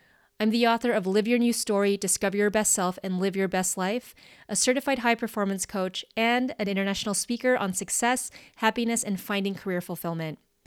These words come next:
All right, everyone, welcome, welcome to episode number ninety-one, Don't Be Afraid of the Passion,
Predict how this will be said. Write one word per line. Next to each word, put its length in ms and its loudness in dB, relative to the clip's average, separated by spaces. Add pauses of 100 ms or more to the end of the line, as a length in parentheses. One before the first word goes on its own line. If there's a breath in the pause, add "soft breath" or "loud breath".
(680 soft breath)
All 60 4
right, 100 6
everyone, 500 4
welcome, 500 2
welcome 280 2
to 100 -2
episode 380 0
number 220 2
ninety-one, 800 0 (400 soft breath)
Don't 340 0
Be 100 0
Afraid 400 0
of 120 -4
the 80 -4
Passion, 640 -6